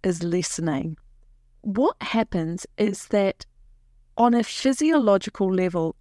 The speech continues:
anxiety, our experience of stress, develops during that perimenopause time because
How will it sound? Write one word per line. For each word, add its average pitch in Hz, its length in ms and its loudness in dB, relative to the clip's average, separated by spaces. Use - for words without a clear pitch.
anxiety, 196 1300 0
our 180 160 0
experience - 600 -4
of 175 100 -6
stress, - 600 -4
develops 226 920 2
during 202 420 2
that 190 200 0
perimenopause 202 800 0
time 170 540 -2
because - 560 -2